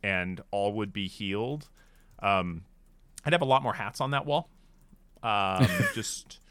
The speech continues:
Speaker 1: and the wall would be bigger. Uh, there, there would be a in-ground pool. Uh, there, we'd be rich. I mean, if we could solve everybody's problems that way, we would be rich. But it's really complicated, and people can do really similar behaviors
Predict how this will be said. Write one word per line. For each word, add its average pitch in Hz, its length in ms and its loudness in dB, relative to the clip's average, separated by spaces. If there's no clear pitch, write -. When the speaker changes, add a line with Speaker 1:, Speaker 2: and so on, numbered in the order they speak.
Speaker 1:
and 110 100 0
the 131 60 6
wall 131 220 6
would 147 100 2
be 147 80 -2
bigger. 131 380 -2
Uh, 92 720 2
there, 98 240 -2
there 101 160 -2
would 95 140 -2
be 104 200 -2
a 95 60 -2
in-ground 104 480 -2
pool. 101 440 -4
Uh, 92 340 -2
there, 110 200 -6
we'd 196 200 -2
be 269 100 0
rich. 277 500 0
I 139 60 -2
mean, 180 160 0
if 165 100 -14
we 233 100 -6
could 233 140 -2
solve 196 300 2
everybody's 156 400 -2
problems 147 560 0
that 101 180 2
way, 107 160 0
we 110 180 -2
would 123 200 -4
be 127 100 -4
rich. 165 400 -4
But 123 160 -2
it's 127 160 -6
really 147 400 -4
complicated, 90 1000 -6
and 131 360 2
people 170 340 -2
can 139 220 -2
do 123 200 0
really 120 300 0
similar 131 600 0
behaviors 110 920 -4